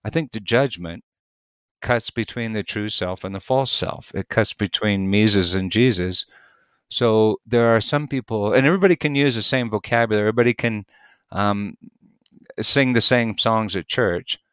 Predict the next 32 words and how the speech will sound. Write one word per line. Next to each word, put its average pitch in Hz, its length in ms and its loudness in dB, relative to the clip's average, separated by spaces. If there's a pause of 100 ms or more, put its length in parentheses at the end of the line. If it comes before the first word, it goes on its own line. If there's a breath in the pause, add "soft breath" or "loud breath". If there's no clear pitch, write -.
(1000)
but 117 180 4
a 113 60 2
certain 160 420 0
group 127 260 0
of 120 80 0
those 110 200 2
people 101 460 -2
will 104 100 0
have 104 240 0
a, 101 140 0 (400)
a 110 60 0
fundamental 127 600 0
deep 104 340 -4
faith 92 540 -4 (720)
that 101 300 0
they 104 220 0
save 107 440 -2
themselves. 90 680 -6 (520 soft breath)
And 104 180 -2
then 117 120 2
there'll 120 120 2
be 120 120 4
another 147 280 4
group 117 240 0
of 107 120 -4
people 110 380 0
that 107 160 0
have 110 240 0
this 107 360 -2
fundamental 120 520 -2
deep 110 280 -2 (180)
faith 101 440 -2